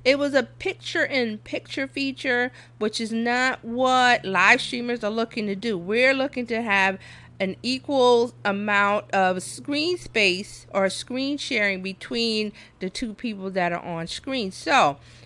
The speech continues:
Facebook went back to the drawing board, added a landscape feature. So now you have to go landscape on Facebook Live in order to invite someone,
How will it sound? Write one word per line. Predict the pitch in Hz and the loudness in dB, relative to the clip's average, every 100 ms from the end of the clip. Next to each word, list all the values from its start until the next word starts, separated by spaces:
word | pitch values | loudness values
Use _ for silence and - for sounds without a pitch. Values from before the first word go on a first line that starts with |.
| - | -8
Facebook | - 202 - 208 - | -2 -2 -2 -8 -6
went | 185 - | -8 -4
back | 185 190 | -2 -2
to | 214 | -6
the | 202 | -8
drawing | 240 262 269 262 | -4 0 0 0
board, | 269 262 262 262 254 | 0 2 4 2 2
added | - 185 196 196 190 - | 4 4 4 2 -4 -2
a | 190 180 170 170 | 0 0 -2 -4
landscape | 170 180 220 254 - 254 226 | -4 2 2 2 0 -2 -2
feature. | - 247 247 233 240 240 - | -6 -6 -2 0 0 -2 -14
So | - 180 | -8 -6
now | 185 185 185 202 | -4 0 0 0
you | 202 | -2
have | 208 208 | -6 -8
to | - | -8
go | 175 160 | -8 -6
landscape | 170 233 359 415 - - 190 170 - - - - _ | -4 -2 0 -2 -6 -2 0 0 -4 -14 -20 -20 _
on | - 175 | -10 -8
Facebook | - 202 208 - 214 190 | -4 -4 -4 -8 -8 -4
Live | 185 165 170 165 | -2 0 -2 -2
in | 156 | -6
order | - 180 180 | -4 -2 -2
to | - 226 | -4 -6
invite | 233 220 185 208 | -4 0 -2 -2
someone, | - 240 269 175 165 180 | -4 -4 -4 -4 -4 -6